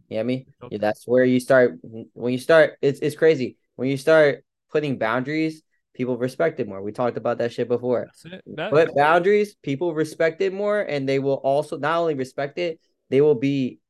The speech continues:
Speaker 1: um, what's the right word for it? They will value you more.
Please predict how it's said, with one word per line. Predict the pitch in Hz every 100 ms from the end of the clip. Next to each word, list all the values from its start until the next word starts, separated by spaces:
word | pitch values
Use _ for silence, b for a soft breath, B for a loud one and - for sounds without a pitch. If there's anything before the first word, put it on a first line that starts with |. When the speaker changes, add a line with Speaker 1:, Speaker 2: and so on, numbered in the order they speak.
| _ _ _ -
Speaker 1:
um, | 117 113 101 98 143 151 _ _ _ _ _ _
what's | - 143
the | 175
right | 151 131
word | 131 127
for | 120
it? | 104 - -
They |
will | 143 151
value | 117 117 143 143 120
you | 107 104
more. | 104 -